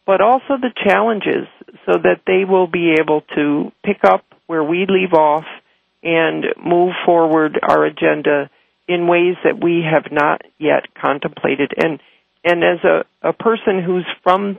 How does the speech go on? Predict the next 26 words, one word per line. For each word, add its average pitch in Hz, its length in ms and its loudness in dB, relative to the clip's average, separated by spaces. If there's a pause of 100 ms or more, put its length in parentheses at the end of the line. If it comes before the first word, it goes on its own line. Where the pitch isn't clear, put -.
(120)
the, 143 280 2 (300)
that 151 320 0
<laughs> - 60 -16
earlier 170 480 0
generation, 147 800 -2 (560)
they 220 240 2
bring 202 280 0
with 190 240 0
them 170 380 -2 (120)
tools 170 460 2 (440)
that 165 220 4
many 220 360 0
of 196 160 0
us, 190 200 2 (320)
uh, 170 220 2
were 175 160 0
not 175 240 2
raised 190 360 -2
with. - 200 -4 (580)
For 180 160 4
example, 170 600 0
the - 280 -2
degree 214 840 -2 (120)
of, 156 360 2 (280)
uh, 151 340 2 (360)
dexterity 180 840 0